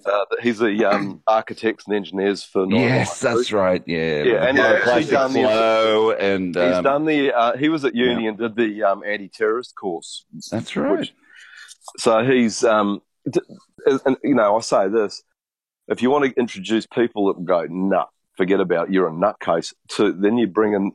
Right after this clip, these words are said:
Speaker 1: it's much more easier to bring in them through architects and engineers, because then they'll go,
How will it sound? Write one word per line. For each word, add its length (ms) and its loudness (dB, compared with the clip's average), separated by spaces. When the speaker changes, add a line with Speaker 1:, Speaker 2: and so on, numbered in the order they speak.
Speaker 1:
it's 220 -2
much 240 0
more 280 4
easier 300 2
to 80 -2
bring 220 0
in 80 0
them 240 -2
through 380 0
architects 560 -2
and 100 -2
engineers, 540 0
because 300 -4
then 80 2
they'll 120 0
go, 200 2